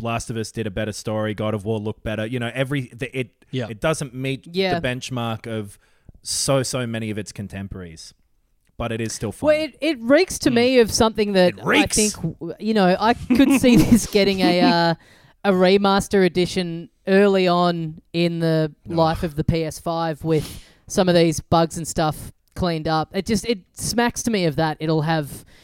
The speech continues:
Speaker 3: you know, improved camera, tweaked visuals, better facial animations. Like
Speaker 1: Maybe.
Speaker 3: that, that's something that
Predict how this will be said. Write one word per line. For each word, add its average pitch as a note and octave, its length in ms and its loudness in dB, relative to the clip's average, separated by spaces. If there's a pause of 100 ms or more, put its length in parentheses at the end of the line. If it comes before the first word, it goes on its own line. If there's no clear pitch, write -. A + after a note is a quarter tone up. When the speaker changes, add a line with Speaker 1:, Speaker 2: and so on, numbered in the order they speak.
(460)
Speaker 3:
you G3 140 2
know, F#3 140 8
improved F#3 600 4
camera, E3+ 680 2
tweaked F#3+ 400 0
visuals, E3 600 2
better F3 200 2
facial E3 480 -2
animations. D#3 840 -6
Like D3+ 260 -6
Speaker 1:
Maybe. D#3+ 340 -14
Speaker 3:
that, F#3 240 -6
that's F3+ 240 -2
something F3 440 -4
that D#3 220 -2